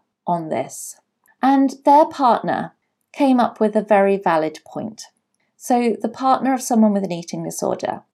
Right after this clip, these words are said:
gave the very good advice to give your partner with the eating disorder space. If you have a partner with an eating disorder,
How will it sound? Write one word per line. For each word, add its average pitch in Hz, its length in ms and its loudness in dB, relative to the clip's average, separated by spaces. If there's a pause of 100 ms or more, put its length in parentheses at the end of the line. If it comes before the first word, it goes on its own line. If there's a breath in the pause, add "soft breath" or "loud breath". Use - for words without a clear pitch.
(160)
gave 233 340 -2
the 220 100 2
very 233 280 4
good 233 200 0
advice 170 460 -2
to 196 120 -12
give 254 240 2
your 277 160 4
partner 202 400 0
with 196 240 0
the 262 60 -2
eating 202 360 -2
disorder 185 420 -2
space. - 800 -10 (1300)
If 220 160 -6
you 262 160 2
have 285 200 2
a 254 60 -8
partner 208 340 -2
with 190 120 -2
an 180 100 -2
eating 170 300 -8
disorder, 151 520 -8